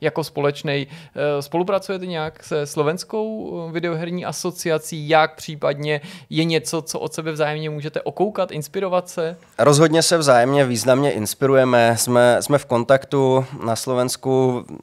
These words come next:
Speaker 2: ve velmi podobným čase vznikla prostě S G D A, Slovenská herní asociace. A komunikujeme na pravidelný bázi, zjišťujeme, co oni dělají, co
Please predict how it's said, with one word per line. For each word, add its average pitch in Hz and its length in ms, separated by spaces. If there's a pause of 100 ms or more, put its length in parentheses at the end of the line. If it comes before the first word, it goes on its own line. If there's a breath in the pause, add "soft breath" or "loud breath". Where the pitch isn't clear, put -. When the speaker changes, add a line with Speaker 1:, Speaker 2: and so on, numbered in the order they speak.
(260)
Speaker 2:
ve 123 160
velmi 123 340 (720)
podobným 131 540
čase 127 360
vznikla 120 500
prostě 120 580
S 107 180
G 120 140
D 110 180
A, 120 180
Slovenská 120 500
herní 123 320
asociace. 123 720 (460 loud breath)
A 110 100 (880 soft breath)
komunikujeme 127 720
na 120 100
pravidelný 123 600
bázi, 110 380
zjišťujeme, 120 500
co - 180
oni 123 200
dělají, 123 600
co 120 400